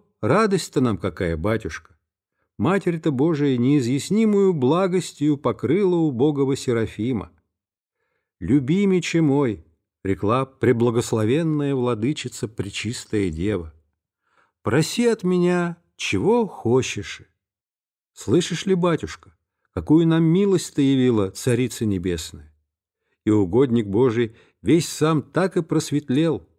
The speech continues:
так и сиял от восторга. «А убогий-то Серафим, — продолжал батюшка, — Серафим-то убогий умолил Матерь-то Божию о сиротах своих, батюшка, и просил, чтобы все,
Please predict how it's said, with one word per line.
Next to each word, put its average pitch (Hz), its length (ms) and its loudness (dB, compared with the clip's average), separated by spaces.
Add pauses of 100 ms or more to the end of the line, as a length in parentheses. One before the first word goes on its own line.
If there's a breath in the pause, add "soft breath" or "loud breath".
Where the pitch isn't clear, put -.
(180)
так 208 240 0
и 208 60 4
сиял 165 440 2
от 110 120 -2
восторга. 82 680 -6 (840 soft breath)
«А 101 120 0
убогий-то 143 560 2
Серафим, — 139 600 -2
продолжал 101 540 -2
батюшка, — 87 560 -8 (420)
Серафим-то 180 720 0
убогий 165 460 2
умолил 170 540 2
Матерь-то 143 540 0
Божию 151 600 0 (240 soft breath)
о 107 100 -2
сиротах 156 540 2
своих, 156 460 -2
батюшка, - 580 -6 (880)
и 131 140 0
просил, 185 560 0
чтобы 160 340 0
все, 151 580 0